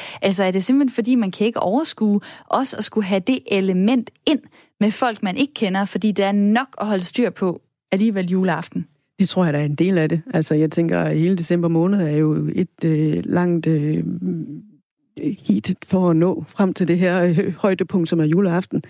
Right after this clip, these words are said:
Speaker 2: Øhm, og der er jo stress på i forvejen, og så er det jo en, øh, tænker jeg, at det er, føles som en ekstra stre-, stressfaktor, selvom at det burde det slet ikke gøre.
Speaker 1: Jeg har lige nogle tal her. Øhm, knap hver tredje svarer,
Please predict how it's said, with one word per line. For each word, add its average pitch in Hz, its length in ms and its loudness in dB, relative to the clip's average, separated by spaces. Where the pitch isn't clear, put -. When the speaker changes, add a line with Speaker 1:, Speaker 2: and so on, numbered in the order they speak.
Speaker 2:
Øhm, 151 720 0
og 190 80 2
der 170 80 2
er 170 120 4
jo 208 120 2
stress 175 300 -4
på 180 180 0
i 165 40 0
forvejen, 170 480 2
og 160 80 -4
så 175 220 0
er - 160 0
det 196 80 0
jo 185 60 2
en, 165 160 0
øh, - 300 -4
tænker 214 240 0
jeg, 160 120 2
at 147 140 -2
det 156 240 2
er, - 80 2
føles 226 220 0
som 180 100 -2
en 156 80 4
ekstra 160 200 0
stre-, - 180 -2
stressfaktor, 165 680 0
selvom 175 300 0
at 151 140 0
det 170 100 0
burde 165 300 0
det 151 100 0
slet - 220 -2
ikke 160 140 -2
gøre. 135 200 0
Speaker 1:
Jeg 185 100 0
har 190 120 0
lige 208 140 0
nogle 208 200 2
tal 202 360 0
her. 208 500 0
Øhm, 175 360 0
knap 240 340 -2
hver 233 260 0
tredje 226 800 0
svarer, 180 600 -2